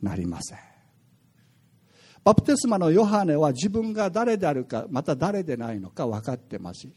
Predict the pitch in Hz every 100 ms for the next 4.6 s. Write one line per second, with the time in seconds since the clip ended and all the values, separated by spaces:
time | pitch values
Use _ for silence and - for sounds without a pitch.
0 | _ 98 87 - 92 - 117 98 156 -
1 | _ _ _ _ - - 165 135 113 -
2 | 220 214 - 101 107 101 90 - 90 82
3 | 82 - - - - _ _ _ _ _
4 | - 180 156 - -